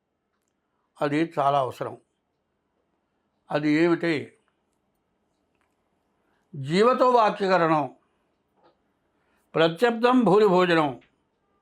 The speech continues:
గయాయాం పిండదానాత్య స్త్రీభిః పుత్రస్య పుత్రతః. కన్న తల్లిదండ్రులు చెప్పినట్లు వింటాం.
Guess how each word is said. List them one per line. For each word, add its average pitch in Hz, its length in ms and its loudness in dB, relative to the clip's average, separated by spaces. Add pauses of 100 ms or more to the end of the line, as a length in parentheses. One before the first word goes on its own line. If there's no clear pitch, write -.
(720)
గయాయాం 233 680 2
పిండదానాత్య 190 1300 0 (800)
స్త్రీభిః 196 560 2
పుత్రస్య 190 560 -4
పుత్రతః. 160 480 -4 (2500)
కన్న 175 300 2
తల్లిదండ్రులు 175 680 0
చెప్పినట్లు 156 480 -6
వింటాం. 131 360 -6